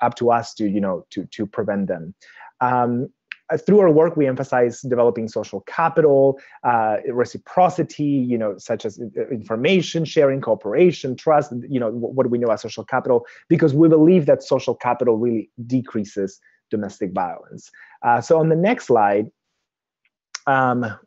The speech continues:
we have, if we can move on to the next slide, please, we have, thank you, we have the National Latino Network, and we have a, a, a,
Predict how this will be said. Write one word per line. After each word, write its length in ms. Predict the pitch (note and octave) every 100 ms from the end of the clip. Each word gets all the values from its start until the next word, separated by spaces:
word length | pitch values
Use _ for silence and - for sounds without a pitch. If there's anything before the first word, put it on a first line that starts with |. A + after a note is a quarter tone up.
| _
we 200 | C#3 C3+
have, 480 | A#2 B2+ B2+ B2+ - _ C3+ D3 _
if 120 | B2+ -
we 120 | - B2
can 120 | B2
move 120 | A2+
on 80 | A#2+
to 60 |
the 80 | A2+
next 200 | G#2+ G#2
slide, 240 | A2 A2+ F3
please, 240 | A3+ -
we 100 | A#2
have, 240 | B2 A#2+ - - _
thank 180 | C#3 C#3
you, 80 | B2+
we 100 | B2+
have 200 | C#3 C#3
the 80 | C3
National 420 | C3+ D3+ E3+ D3
Latino 280 | B2 - B2
Network, 580 | B2 C3+ A2+ G#2+ G#2 - - _ -
and 360 | B2+ B2 B2+ -
we 300 | C#3 C#3+ C3+
have 240 | C#3 B2+ B2
a, 120 | A#2+
a, 560 | B2 A#2 - A#2 -
a, 60 | B2